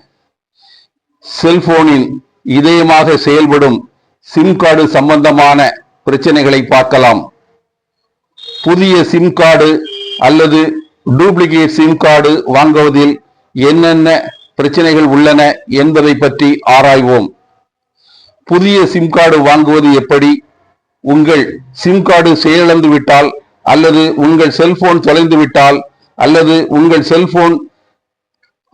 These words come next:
திருடப்பட்டு விட்டால் புதிய சிம் கார்டு அல்லது டூப்ளிகேட் சிம் கார்டு வாங்குவது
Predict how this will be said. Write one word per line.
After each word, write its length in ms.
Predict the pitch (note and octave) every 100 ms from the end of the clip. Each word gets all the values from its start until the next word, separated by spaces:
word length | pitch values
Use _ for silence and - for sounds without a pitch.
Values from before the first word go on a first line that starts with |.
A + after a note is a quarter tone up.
| -
திருடப்பட்டு 500 | F#3 G3+ - D#3 D#3
விட்டால் 400 | D3 D3 C#3+ C#3+ - - _ _
புதிய 280 | D#3+ F3+ F#3+ E3
சிம் 240 | F3+ F3
கார்டு 340 | D#3+ E3 D#3+ E3 -
அல்லது 300 | C3+ D3+ D3
டூப்ளிகேட் 580 | C3+ D#3 F#3 F3+ E3+ D3+
சிம் 160 | D3+ D#3
கார்டு 340 | D#3 D3+ C#3+ D3+ C#3 _ _ _ _
வாங்குவது 480 | C3 D#3+ E3 E3